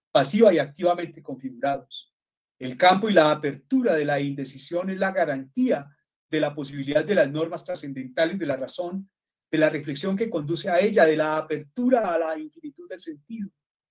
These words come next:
Si hay un reclamo de lo alto, de lo absolutamente otro, de una humanidad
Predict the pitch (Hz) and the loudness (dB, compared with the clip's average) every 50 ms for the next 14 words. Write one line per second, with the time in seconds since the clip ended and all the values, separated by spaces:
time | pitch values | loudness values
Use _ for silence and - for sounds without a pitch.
0 | _ _ _ _ _ - - 151 147 156 185 190 196 196 190 185 175 - - 202 | _ _ _ _ _ -6 -2 0 2 2 2 2 0 0 -2 -4 -4 -2 0 0
1 | 190 185 190 185 165 147 139 131 131 143 180 202 208 202 - 165 147 147 147 156 | 2 2 0 -2 -2 -2 -2 -2 0 0 0 0 -2 -4 -4 -2 -2 2 2 2
2 | 151 143 147 - 156 151 156 147 190 180 175 175 175 160 - 131 156 175 202 202 | 2 2 0 -4 -8 -8 -2 0 2 2 2 0 -2 -4 -4 -2 0 0 0 -2
3 | 190 170 147 147 151 156 190 208 208 196 196 190 165 151 151 147 151 156 170 175 | -2 -4 -2 0 2 4 4 6 6 4 4 2 0 0 0 0 2 2 2 2
4 | 180 | -2